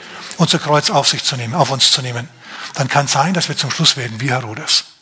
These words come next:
Eine der tragischsten Gestalten in der ganzen Bibel. Herodes hat auch mal begonnen, als ein, als ein süßes Baby. Aber wahrscheinlich hat man ihm immer durchgehen lassen,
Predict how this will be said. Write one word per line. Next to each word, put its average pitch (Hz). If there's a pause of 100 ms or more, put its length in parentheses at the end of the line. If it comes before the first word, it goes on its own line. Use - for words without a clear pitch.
(3250)
Eine 139
der 113
tragischsten 143
Gestalten 127
in 117
der 113
ganzen 104
Bibel. 147 (800)
Herodes 180
hat 170
auch 175
mal 180
begonnen, 127
als 139
ein, 143 (280)
als 139
ein 165 (140)
süßes -
Baby. 247 (1800)
Aber 127
wahrscheinlich 151
hat 123
man 131
ihm 170
immer 165
durchgehen 165
lassen, 202